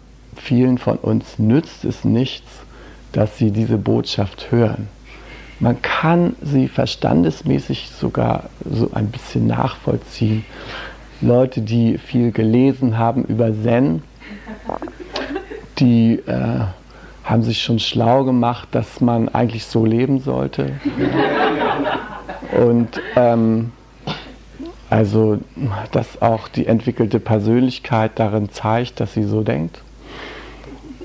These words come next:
Ähm, aber die Umsetzung in der Praxis macht es uns schwierig. Und ich glaube, dass eins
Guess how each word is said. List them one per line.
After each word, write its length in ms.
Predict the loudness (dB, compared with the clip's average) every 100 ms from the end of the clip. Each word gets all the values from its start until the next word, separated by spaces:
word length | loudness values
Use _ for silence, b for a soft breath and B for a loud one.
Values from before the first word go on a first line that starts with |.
| -2
Ähm, 640 | 2 4 4 4 2 0 -2 -8 -14 -16 B B B B
aber 580 | 0 2 4 4 2 -2 -8 -2
die 160 | 0 2
Umsetzung 800 | 4 4 4 2 0 -2 -2 0
in 120 | 2
der 120 | 2
Praxis 680 | 0 -4 -2 -2 -2 -4 -4 -6 -20 B B B B B
macht 420 | 2 2 2 -2 -2
es 140 | -2 -6 -12 -2
uns 560 | 0 0 -2 -10 -10
schwierig. 760 | -4 2 4 2 0 -8 -12 -16 -20 -20 B B B B B 0
Und 240 | 2 2 2
ich 320 | 0 -2 -6
glaube, 380 | 2 4 4 2
dass 280 | 0 -2 -4
eins 320 | -2 2 2